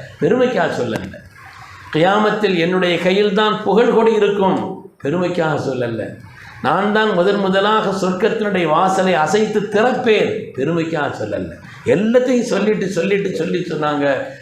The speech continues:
"பெருமை முழுவதும் என் ரப்புக்கு சொந்தம்னு" சொன்னாங்க. ஏன்னா அதை கொண்டு பெருமைப்பட்டால் அதுவே சிறுமைக்கு காரணமாகிவிடும் என்று மார்க்கம் சொல்கிறது. ஸல்லல்லாஹு அலைஹி வஸல்லம் சொன்னாங்க, "யகூனு ஃபி ஆஹிரி ஸமான்"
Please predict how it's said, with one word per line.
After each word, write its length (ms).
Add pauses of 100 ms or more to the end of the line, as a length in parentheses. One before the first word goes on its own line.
"பெருமை 360
முழுவதும் 380
என் 180
ரப்புக்கு 440
சொந்தம்னு" 400
சொன்னாங்க. 300
ஏன்னா 360 (380)
அதை 260
கொண்டு 260
பெருமைப்பட்டால் 1200 (180)
அதுவே 360
சிறுமைக்கு 580
காரணமாகிவிடும் 840
என்று 220
மார்க்கம் 360
சொல்கிறது. 400 (380)
ஸல்லல்லாஹு 120
அலைஹி 0
வஸல்லம் 380
சொன்னாங்க, 300
"யகூனு 460
ஃபி 140
ஆஹிரி 460
ஸமான்" 540